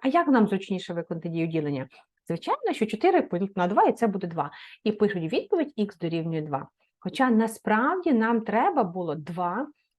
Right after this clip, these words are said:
поділити на чотири. І тут треба було задуматись, тому що це буде десятковий дріб, це буде нуль цілих п'ять десятих. І тут треба трошечки подумати, як його виконати ділення. Тому ось така помилка в кінці дуже часто проскакує. М, не...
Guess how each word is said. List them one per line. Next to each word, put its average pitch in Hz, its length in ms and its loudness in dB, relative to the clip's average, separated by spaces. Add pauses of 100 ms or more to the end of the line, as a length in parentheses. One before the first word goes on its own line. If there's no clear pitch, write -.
(140)
поділити 190 420 -2
на 196 140 4
чотири. 208 480 4
І 151 40 2
тут 262 160 -2
треба 254 200 4 (100)
було 202 220 4
задуматись, 196 640 -2
тому 214 180 -2
що 247 120 -2
це 302 160 -2
буде 262 180 2
десятковий 202 600 0
дріб, 190 400 -4 (720)
це 254 140 2
буде 247 160 4
нуль 247 160 4
цілих 320 380 2
п'ять 254 300 0
десятих. 208 720 -6
І 220 40 -2
тут 302 140 -2
треба 220 240 4
трошечки 226 400 -4
подумати, 214 500 2
як 220 200 0
його 180 180 0
виконати 190 420 2
ділення. 170 440 2 (300)
Тому 240 280 6
ось 190 160 -4
така 214 260 -4
помилка 269 520 0
в - 80 -8
кінці - 380 -12
дуже 214 300 2
часто 190 400 -6
проскакує. 175 640 -2
М, 170 460 -6
не... 247 440 4